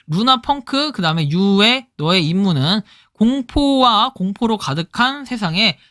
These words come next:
테라 문명을 건설한다 해서 일 단계 엔에프티 보유자만이 도착 단-, 도착 단계에 참여할 수 있다 해서, 어, 이 단계에 참여할 수 있다는 거죠. 제네시스를 이렇게 한 사람들만이. 삼 단계에는 병합을 한다고 돼 있고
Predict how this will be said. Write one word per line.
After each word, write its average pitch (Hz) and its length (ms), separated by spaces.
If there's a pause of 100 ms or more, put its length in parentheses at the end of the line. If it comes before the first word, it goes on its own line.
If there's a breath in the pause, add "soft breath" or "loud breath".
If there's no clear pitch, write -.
(100)
테라 269 240
문명을 202 580
건설한다 165 540
해서 165 340 (220 soft breath)
일 240 160
단계 247 320
엔에프티 202 380
보유자만이 196 800 (140)
도착 240 460
단-, 214 380
도착 - 420
단계에 190 280
참여할 269 300
수 233 120
있다 135 180
해서, 202 340 (320 soft breath)
어, 120 240
이 170 200
단계에 269 360
참여할 294 340
수 190 120
있다는 147 320
거죠. 175 300
제네시스를 151 920
이렇게 123 400
한 214 200
사람들만이. 180 680 (340 soft breath)
삼 294 220
단계에는 311 480
병합을 233 420
한다고 240 300
돼 202 120
있고 226 340